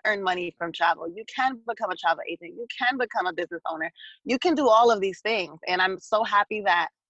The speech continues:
the community that I'm building completely understands that and they resonate with that. And you can tell that that is what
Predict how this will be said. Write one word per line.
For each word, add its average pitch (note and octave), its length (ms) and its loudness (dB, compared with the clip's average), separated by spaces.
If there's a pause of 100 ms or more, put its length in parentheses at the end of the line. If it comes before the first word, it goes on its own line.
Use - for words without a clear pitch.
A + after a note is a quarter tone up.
(100)
the G3 80 -4
community G#3 460 -8
that F#3 120 4
I'm E3 160 -2
building F3+ 500 -4
completely F#3+ 560 -4
understands E3+ 680 -2
that G#3 300 6
and F3 120 -2
they E3+ 80 -4
resonate F3 560 -6
with A3+ 160 -8
that. B3 240 0 (360)
And G#3 120 -4
you A3+ 120 -4
can A3 180 -8 (100)
tell G#3 520 6
that F3+ 220 2 (260)
that G3 220 0
is F3+ 180 -16
what F3+ 160 -12